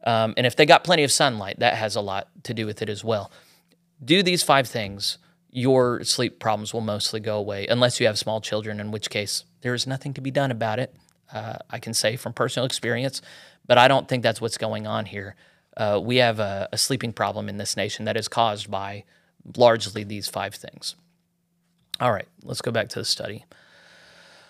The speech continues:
Emotional dimension, a ten-year look back. Um, so between, over the last ten years, people feeling tired or without energy has gone up from fifty-nine to sixty-nine percent.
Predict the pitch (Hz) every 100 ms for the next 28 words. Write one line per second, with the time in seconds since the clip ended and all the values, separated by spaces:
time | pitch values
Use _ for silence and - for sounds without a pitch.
0 | _ - 151 170 185 - 113 104 98 90
1 | - 101 101 - 147 139 127 147 - 135
2 | 131 131 - - - 131 123 120 113 113
3 | 113 - - 120 117 113 117 - 135 123
4 | 120 139 135 131 127 131 - 139 131 120
5 | 127 127 - - 135 - 127 117 - 127
6 | 117 - 123 120 113 107 110 113 131 123
7 | 131 117 117 - 113 113 110 - 110 -
8 | 127 127 120 120 113 - 135 - 139 135
9 | 135 - 135 139